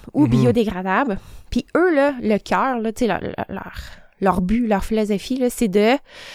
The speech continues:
Speaker 1: sais, comme partager un, un, un message de protection de l'environnement
Speaker 2: Ouais.
Speaker 1: à travers la course. Euh, fait que, tu sais, c'est de laisser la planète dans un meilleur état qu'on l'a trouvé.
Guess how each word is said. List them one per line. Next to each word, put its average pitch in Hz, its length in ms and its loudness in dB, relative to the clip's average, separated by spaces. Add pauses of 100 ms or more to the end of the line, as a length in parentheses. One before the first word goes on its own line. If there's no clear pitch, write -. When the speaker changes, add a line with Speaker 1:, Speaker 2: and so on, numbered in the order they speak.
(1700)
Speaker 1:
sais, 285 60 -8
comme 262 200 -2
partager 294 800 0 (100)
un, 190 60 -10 (300)
un, 180 200 -12
un 185 100 -4
message 240 500 2
de 196 120 -2
protection 233 400 -6
de 226 60 -2
l'environnement 185 500 -6
Speaker 2:
Ouais. - 80 2
Speaker 1:
à 220 80 2
travers 208 440 0
la 180 140 -6
course. - 400 -10 (380)
Euh, 185 340 2 (180)
fait 226 100 0
que, - 40 -6
tu - 20 -10
sais, 285 60 0
c'est 277 120 -2
de 233 80 4
laisser 254 640 0
la 202 140 2
planète 214 400 0
dans 202 220 -4
un 185 40 -2
meilleur 208 220 2
état 214 220 -4
qu'on 202 120 -8
l'a 180 120 -8
trouvé. - 300 -14